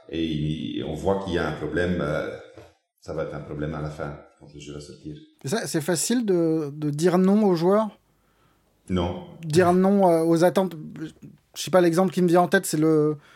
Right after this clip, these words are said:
Speaker 2: le niveau maximum qu'on peut atteindre dans Baldur. Je crois qu'au début, il était capé à dix.
Speaker 1: Oui.
Speaker 2: Et finalement, ce sera autour de douze.
Speaker 1: Oui.
Speaker 2: C'est une façon de céder aux attentes des joueurs ou c'est, euh,
Speaker 1: Non, le jeu
Speaker 2: ou
Speaker 1: en
Speaker 2: c'est
Speaker 1: a besoin.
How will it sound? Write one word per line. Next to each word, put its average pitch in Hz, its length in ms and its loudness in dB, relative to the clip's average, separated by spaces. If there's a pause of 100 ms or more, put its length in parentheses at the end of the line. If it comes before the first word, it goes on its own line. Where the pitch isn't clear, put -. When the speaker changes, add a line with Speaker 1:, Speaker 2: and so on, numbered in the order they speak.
(220)
Speaker 2:
le 147 200 2
niveau 180 340 6
maximum 185 840 2 (400)
qu'on 165 160 -4
peut 170 160 4
atteindre 175 460 4
dans 156 140 0
Baldur. 160 500 0
Je 139 80 -10
crois 160 120 -4
qu'au 160 100 -4
début, 156 280 0
il 170 60 2
était 147 180 -2
capé 151 300 -2
à 151 100 2
dix. 170 540 -4 (120)
Speaker 1:
Oui. 104 100 0 (180)
Speaker 2:
Et 143 60 -6
finalement, 165 420 0
ce - 100 -6
sera 156 140 -2
autour 156 200 -4
de 151 100 0
douze. 208 480 -2 (200)
Speaker 1:
Oui. 107 100 0 (100)
Speaker 2:
C'est - 240 4
une 175 100 2
façon 185 520 0
de 170 180 2
céder 185 500 2
aux 185 140 4
attentes 185 420 2
des 170 140 6
joueurs 208 320 4
ou 233 100 -2
c'est, 175 260 2
euh, 156 260 2 (120)
Speaker 1:
Non, 110 240 4
le 113 60 6
jeu 113 180 6
Speaker 2:
ou 110 40 4
Speaker 1:
en 104 60 4
Speaker 2:
c'est 95 60 4
Speaker 1:
a 104 40 4
besoin. 85 380 -2